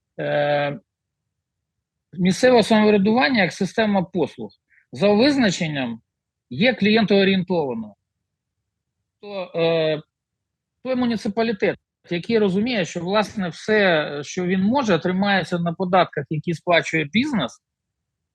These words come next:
е, зрозуміє і зробить так, щоб у бізнесу було комфортно в комунікаціях з,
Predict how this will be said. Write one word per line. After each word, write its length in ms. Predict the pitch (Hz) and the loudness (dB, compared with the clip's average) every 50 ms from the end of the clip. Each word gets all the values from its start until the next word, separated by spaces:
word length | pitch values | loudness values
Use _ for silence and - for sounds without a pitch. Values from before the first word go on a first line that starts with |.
| _ _ _ _ _ _ _ _ _ _ | _ _ _ _ _ _ _ _ _ _
е, 480 | 147 139 143 143 143 143 143 143 143 143 - _ _ _ _ _ _ _ _ _ _ _ _ _ _ _ _ | -4 -2 0 2 2 2 2 2 0 -2 -4 _ _ _ _ _ _ _ _ _ _ _ _ _ _ _ _
зрозуміє 880 | 117 110 110 143 170 208 233 208 254 247 226 208 190 180 190 226 254 254 _ _ _ _ _ | -14 -6 0 4 6 6 6 6 6 6 8 8 6 6 4 2 0 -4 _ _ _ _ _
і 120 | 185 196 | 2 2
зробить 460 | 170 175 226 247 220 202 208 196 - | 4 6 4 6 6 4 2 2 2
так, 200 | - 240 285 294 - - _ _ _ _ | 2 2 2 2 -2 -10 _ _ _ _
щоб 220 | - - - 190 180 | -10 -4 -4 -2 0
у 60 | 202 | 0
бізнесу 500 | 180 196 240 247 220 226 208 - - 202 | 0 0 0 0 0 -2 -2 -2 -2 -4
було 340 | 180 170 175 185 202 208 196 | -2 -2 -2 0 0 0 -2
комфортно 960 | - - 202 202 202 190 - - - 226 214 196 - - - 127 107 202 - _ _ _ _ _ _ _ _ _ _ _ _ _ _ _ _ _ _ _ _ _ _ _ _ _ | -2 -4 -2 -2 -2 -4 -6 -4 -2 0 0 0 0 -2 -8 -10 -10 -10 -14 _ _ _ _ _ _ _ _ _ _ _ _ _ _ _ _ _ _ _ _ _ _ _ _ _
в 20 | |
комунікаціях 1040 | - 175 180 185 185 185 175 - - 233 262 254 247 - 196 170 143 123 - - _ _ _ _ _ _ _ _ - | -20 -20 -18 -14 -12 -12 -8 0 4 4 4 4 2 0 2 2 2 0 -2 -8 _ _ _ _ _ _ _ _ -14
з, 200 | 123 123 135 | -12 -6 -2